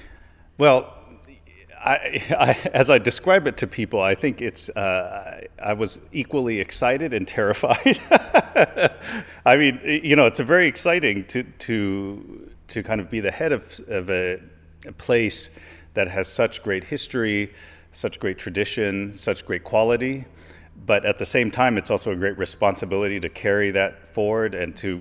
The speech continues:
to grow it, um, so it remains relevant to today's time. So it's equally, um, it's, it's challenging and, and thrilling. <laughs>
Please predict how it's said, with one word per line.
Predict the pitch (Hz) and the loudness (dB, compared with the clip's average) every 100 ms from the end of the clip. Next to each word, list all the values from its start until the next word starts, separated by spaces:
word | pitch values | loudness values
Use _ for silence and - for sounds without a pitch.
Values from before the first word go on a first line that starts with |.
| - | -10
to | - | -12
grow | 90 92 98 107 | -4 2 2 2
it, | 113 - - - | -2 -6 -18 -10
um, | 90 85 80 80 - | -6 -6 -6 -10 -8
so | 98 | -6
it | 92 76 - - 87 | -4 -6 -12 -12 -10
remains | 90 98 95 90 | -6 -4 -4 -2
relevant | 101 104 101 107 90 - | -2 -2 -4 -8 -10 -10
to | 104 | -8
today's | - 90 90 95 | -8 -6 -4 -6
time. | - 90 101 | -6 -6 -6
So | 107 104 90 87 - - - - - - | -4 -2 0 -2 -8 -20 -20 -20 -20 -8
it's | 98 - | -8 -4
equally, | 123 - 110 101 92 90 92 - | -4 -2 0 2 2 0 -4 -6
um, | 87 90 82 82 82 - - - - | -6 -4 -4 -6 -14 -20 -20 -20 -12
it's, | - - - - | -10 -10 -12 -10
it's | - - | -8 -6
challenging | - 131 135 127 127 110 98 | 2 4 4 2 0 0 0
and, | 90 90 101 | -2 -4 -6
and | 87 - | -8 -6
thrilling. | 107 101 73 82 - - - - | -2 -2 -2 -12 -16 -18 -20 -16
<laughs> | 117 | -16